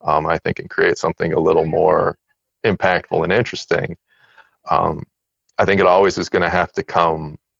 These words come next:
with a small degree of interest. I mean, I know in woodworking, figure is, is kind of a variable in the wood. Um, take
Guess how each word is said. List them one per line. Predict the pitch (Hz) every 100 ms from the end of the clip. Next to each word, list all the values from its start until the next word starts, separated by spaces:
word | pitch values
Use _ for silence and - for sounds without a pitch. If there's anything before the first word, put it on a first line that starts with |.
| -
with | 87 85
a |
small | - - 110 139
degree | 101 85 82
of | -
interest. | 80 85 - 85 82 -
I |
mean, | 85 82 85 - _ _ _
I | -
know | 98 90
in | 85
woodworking, | 85 135 127 107 90 95 87 85 82 _ _ _ _ _ _ _ _ -
figure | 139 135 113 110 104 98 92 - _ _ _ _ _ _ -
is, | 101 92 80 - -
is | 95 82
kind | - 92
of | 87
a | 87
variable | 101 98 95 85 - 85 82 80 -
in | 117 90
the | 87
wood. | 85 90 78 - - -
Um, | 82 80 78 80
take | 110 107